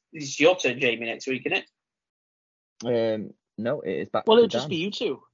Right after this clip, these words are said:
Speaker 3: Um, so I don't know if you guys have a quiz next week, 'cause unfortunately
Speaker 1: Yes,
Speaker 3: we'll be,
Speaker 1: you
Speaker 3: uh,
Speaker 1: two
Speaker 3: we'll
Speaker 1: are
Speaker 3: be
Speaker 1: away
Speaker 3: on a
Speaker 1: on your
Speaker 3: boat.
Speaker 1: lovely holiday, aren't you?
Speaker 3: We'll be on a boat.
Speaker 1: Indeed you do, indeed you do. Well, we'll make a conscious decision of whether to have a week off on a, on a holiday like you guys
Speaker 2: <laughs>
Speaker 1: will.
Speaker 2: Let's just,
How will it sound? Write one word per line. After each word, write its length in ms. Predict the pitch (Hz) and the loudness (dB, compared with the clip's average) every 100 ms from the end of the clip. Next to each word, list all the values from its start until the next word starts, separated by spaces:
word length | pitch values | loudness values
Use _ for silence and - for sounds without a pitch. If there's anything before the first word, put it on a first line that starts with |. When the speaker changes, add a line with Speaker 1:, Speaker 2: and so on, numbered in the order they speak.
| - | -12
Speaker 3:
Um, 200 | 143 143 | -10 -10
so 100 | 160 | -12
I 40 | |
don't 80 | 156 | -10
know 60 | 156 | -10
if 80 | 151 | -8
you 80 | |
guys 220 | 135 139 131 | -6 -6 -4
have 200 | 156 175 | -4 -6
a 60 | |
quiz 220 | 185 131 113 | -8 -10 -10
next 220 | 131 - | -14 -10
week, 140 | 156 | -10
'cause 100 | 147 151 | -6 -8
unfortunately 480 | 151 175 165 135 160 | -6 -6 -4 6 8
Speaker 1:
Yes, 280 | 226 156 156 | 10 8 2
Speaker 3:
we'll 60 | |
be, 140 | 156 165 | 2 4
Speaker 1:
you 60 | |
Speaker 3:
uh, 80 | 160 | 2
Speaker 1:
two 240 | 160 185 190 | 2 2 4
Speaker 3:
we'll 120 | 190 | 4
Speaker 1:
are 60 | 190 | 4
Speaker 3:
be 60 | 196 | 4
Speaker 1:
away 180 | 208 | 6
Speaker 3:
on 60 | 226 | 6
a 20 | |
Speaker 1:
on 60 | 208 | 6
your 100 | 175 165 | 4 4
Speaker 3:
boat. 40 | |
Speaker 1:
lovely 400 | 165 180 180 185 | 2 -2 0 0
holiday, 420 | 180 196 208 185 165 | 2 2 2 2 4
aren't 340 | 180 208 175 | 4 4 2
you? 200 | 160 117 - _ _ _ | -2 -2 -6 _ _ _
Speaker 3:
We'll 160 | 175 165 | -6 -2
be 100 | 175 | -4
on 160 | 156 | -4
a 60 | 139 | -6
boat. 360 | 120 156 123 - - _ _ _ _ _ _ _ _ | -8 -8 -10 -16 -20 _ _ _ _ _ _ _ _
Speaker 1:
Indeed 520 | 147 151 147 156 160 | -6 -6 -2 -2 -2
you 100 | 160 | -8
do, 240 | 156 165 151 | -2 -2 0
indeed 300 | 139 139 135 | -2 -2 -4
you 80 | 135 | -2
do. 180 | 143 | -2
Well, 180 | 139 139 135 | 2 2 2
we'll 100 | 143 | 0
make 240 | 165 170 | 0 0
a 60 | 165 | -4
conscious 480 | - 160 147 151 143 | -4 -6 -6 -12 -8
decision 460 | 143 147 139 135 | -6 -6 -6 -4
of 100 | 127 | -4
whether 220 | 131 123 123 | -4 -4 -4
to 120 | 135 | -2
have 140 | 123 | -2
a 40 | 120 | -2
week 320 | 123 123 - 120 | -6 -8 -6 -6
off 180 | 117 | -2
on 100 | 123 | -2
a, 420 | 117 110 107 - 120 | -2 -4 -8 -10 -6
on 140 | 127 | -4
a 40 | |
holiday 500 | 123 123 110 127 113 | -2 -2 -2 -4 -6
like 300 | 110 107 - | -4 0 0
you 80 | 107 | 0
guys 320 | 113 110 113 | -4 -6 -6
Speaker 2:
<laughs> 20 | 127 | -6
Speaker 1:
will. 200 | 117 107 | -6 0
Speaker 2:
Let's 180 | 139 - | 0 0
just, 160 | 170 | -4